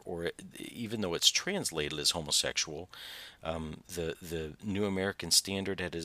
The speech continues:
has it as homosexual. Um, the English Standard Version has, has it as, uh, homosexual. Let's see here. Um, the, um,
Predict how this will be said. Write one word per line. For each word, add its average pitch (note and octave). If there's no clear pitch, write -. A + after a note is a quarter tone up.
has G#2+
it F2
as D#2+
homosexual. F2
Um, D#2
the F2
English A2
Standard G2
Version F#2
has, E2+
has F#2
it F2+
as, E2
uh, D#2+
homosexual. F#2
Let's F#2+
see F2
here. E2
Um, E2
the, E2
um, D#2+